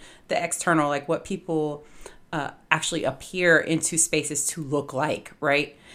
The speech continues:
And not necessarily thinking about really a holistic experience and how am I seeing my experience in the academy when it comes to mental health, for instance, right?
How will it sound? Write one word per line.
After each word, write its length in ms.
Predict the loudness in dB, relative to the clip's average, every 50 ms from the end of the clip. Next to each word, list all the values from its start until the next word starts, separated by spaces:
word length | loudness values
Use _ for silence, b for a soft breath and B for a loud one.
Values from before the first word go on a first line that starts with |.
| B B B B 2
And 140 | 4 4
not 180 | 6 6 4 2
necessarily 400 | 2 -2 -2 -2 -2 -4 -4 -6
thinking 380 | -4 -6 -6 -6 -4 -6 -6 -6
about 440 | -4 -2 0 0 0 0 -2 -2
really 340 | 0 2 2 4 4 4 2
a 100 | 2 2
holistic 540 | 2 2 2 2 4 2 2 2 0 0 -4
experience 840 | -2 -4 -2 2 4 4 6 6 4 2 2 0 -2 -4 -4 -6 -4
and 220 | -4 -2 -4 -4 -2
how 280 | 0 2 2 2 2
am 100 | 2 0
I 80 | -2 0
seeing 580 | 0 0 0 0 -2 -4 -6 -6 -8 -8 -10 B B B B B B B
my 180 | 4 4 4 6
experience 560 | 4 2 0 0 -2 -2 -2 -2 -2 -4 -4
in 80 | -4 -4
the 100 | -4 -6
academy 840 | -6 -4 -2 -2 -2 -2 -4 -4 -6 -6 -6 -6 -6 -8 -10 B B B B B B B B B -6
when 180 | -4 -2 -2 0
it 60 | 0
comes 180 | 0 0 0 0
to 80 | -2
mental 220 | -2 -2 -2 -2 4
health, 320 | 6 6 6 6 2 -4
for 120 | -8 -6
instance, 460 | -6 -6 -8 -8 -8 -8 -8 -8 -8 -8
right? 380 | -6 -4 -4 -4 -4 -6 -14